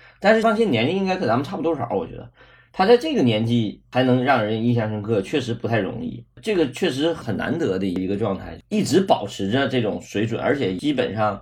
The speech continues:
没有太跳出来。圈里头人都知道她是一个好演员，都想用她，但是可能用起来都不一定用得那么好。我觉得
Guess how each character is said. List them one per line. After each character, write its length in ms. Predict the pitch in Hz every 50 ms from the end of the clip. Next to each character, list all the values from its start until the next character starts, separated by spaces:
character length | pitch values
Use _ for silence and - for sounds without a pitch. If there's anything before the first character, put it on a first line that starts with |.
| - -
没 140 | 101 113 131
有 120 | 123 85
太 180 | 98 - - 117
跳 260 | 120 - - 131 113
出 100 | 98 95
来。 180 | - - - - _ _ _ -
圈 200 | - 233 277 277
里 60 | 160
头 100 | 131 156
人 140 | 170 180 190
都 140 | 196 240 240
知 120 | 190 139
道 120 | 127 127 127
她 80 | 120
是 100 | 113 120
一 60 | 113
个 40 | 101
好 160 | - 101 104
演 80 | 107 82
员， 160 | - - -
都 140 | - 202 226
想 160 | 185 95 101
用 160 | 117 117 110
她， 140 | 92 92 90
但 160 | 104 139 156
是 80 | 160 143
可 80 | 120 104
能 120 | 101 113
用 220 | 135 170 180 160
起 80 | 120 117
来 320 | 87 92 95 101 107 - - _ _ _ -
都 160 | - 202 208
不 180 | 196 214 220 143
一 140 | 120 123
定 340 | 127 165 170 143 120 90 - - _ -
用 220 | 139 165 156 131
得 100 | 120 117
那 100 | 135 143
么 100 | 131 117
好。 300 | 113 - - - - - _ _ _ _ _ _ -
我 80 | 117 117
觉 80 | 123
得 60 | 175